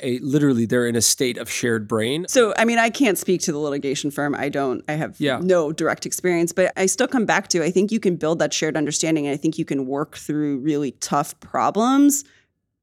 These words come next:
Speaker 2: if you have a team that has an established working relationship and has kind of gotten past the, like,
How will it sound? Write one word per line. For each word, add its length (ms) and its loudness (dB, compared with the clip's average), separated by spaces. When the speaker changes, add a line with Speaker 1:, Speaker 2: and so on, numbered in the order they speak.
Speaker 2:
if 200 4
you 120 2
have 260 2
a 60 -2
team 480 2
that 160 -2
has 180 0
an 80 -4
established 560 -2
working 320 -4
relationship 640 -4
and 140 -4
has 200 -4
kind 160 -2
of 140 -6
gotten 300 2
past 340 -2
the, 100 -2
like, 300 -2